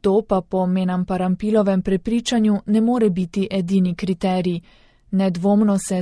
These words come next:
sekularizacija v Aziji zaznava predvsem med mladimi in družinami, a poleg sekularizacije v mnogih azijskih državah narašča tudi fundamentalizem. Verski fundamentalizem pa je po nadškofovih besedah najnevarnejši.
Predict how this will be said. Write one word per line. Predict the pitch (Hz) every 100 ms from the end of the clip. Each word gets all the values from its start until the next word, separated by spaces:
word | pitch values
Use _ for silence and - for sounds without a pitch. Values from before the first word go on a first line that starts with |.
| -
sekularizacija | 196 - 185 180 175 196 202 208 - 196
v | 185 185
Aziji | 185 185 185 220 196
zaznava | 180 185 180 202 220 202
predvsem | 175 190 190 - 240
med | 220 190
mladimi | 185 185 196 202 208 185 185
in |
družinami, | 180 190 185 226 190 180 180 170 - - _ _
a | -
poleg | 180 226 226 190
sekularizacije | - 190 - 180 175 175 196 214 233 - 220 185 -
v |
mnogih | 190 202 233 202 190 220
azijskih | 190 185 190 175 - 180
državah | 170 175 175 208 220 226 220 -
narašča | 233 220 185 185 - 214
tudi | 208 226 226
fundamentalizem. | - 226 214 214 220 214 240 214 170 190 180 - _ _ _ _ - - - -
Verski | 190 196 190 190 202
fundamentalizem | 190 196 185 185 180 180 190 208 214 240 233
pa | 220 185
je | 180
po | 175 185
nadškofovih | 180 180 - 190 185 202 185 185 175
besedah | 180 - 233 226 208 -
najnevarnejši. | 220 226 214 185 175 185 180 180 180 - 185